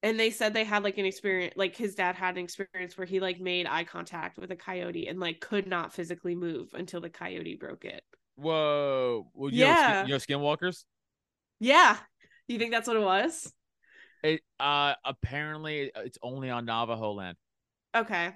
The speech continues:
Speaker 1: So I don't know. Yeah, I don't know
Speaker 2: I
Speaker 1: where.
Speaker 2: doubt it. I don't,
Speaker 1: I
Speaker 2: I
Speaker 1: think it
Speaker 2: don't
Speaker 1: was
Speaker 2: think
Speaker 1: Mexico.
Speaker 2: there's Navajo land in Mexico. I don't
Speaker 1: Yeah.
Speaker 2: think there is. I'm pretty sure there's not,
Speaker 1: I'm not
Speaker 2: but
Speaker 1: certain.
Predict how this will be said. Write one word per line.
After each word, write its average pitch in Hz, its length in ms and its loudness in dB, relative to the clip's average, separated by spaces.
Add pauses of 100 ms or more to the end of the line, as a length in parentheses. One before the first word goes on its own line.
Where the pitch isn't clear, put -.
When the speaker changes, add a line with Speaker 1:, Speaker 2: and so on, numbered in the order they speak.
(160)
Speaker 1:
So 202 220 -4
I 190 120 2
don't 180 160 -4
know. 175 280 -4
Yeah, 185 260 0
I 185 60 -2
don't 190 160 -4
know 185 80 -4
Speaker 2:
I - 80 4
Speaker 1:
where. 175 80 0
Speaker 2:
doubt 131 220 6
it. 110 60 0
I 120 100 4
don't, 131 200 2
Speaker 1:
I 123 40 0
Speaker 2:
I - 20 2
Speaker 1:
think - 0 -
it - 60 4
Speaker 2:
don't 127 100 2
Speaker 1:
was - 80 -2
Speaker 2:
think 127 140 0
Speaker 1:
Mexico. 147 220 -4
Speaker 2:
there's 110 100 -2
Navajo 110 320 0
land 104 220 -2
in 95 60 -4
Mexico. 98 380 -4
I 120 140 2
don't 117 260 0
Speaker 1:
Yeah. 170 80 -2
Speaker 2:
think 101 180 -4
there 92 200 -2
is. 87 320 -8
I'm 101 120 -8
pretty 101 220 -6
sure 110 160 -4
there's 107 140 -2
not, 139 160 2
Speaker 1:
I'm 214 80 -2
not 185 120 0
Speaker 2:
but 110 160 -2
Speaker 1:
certain. 180 460 -10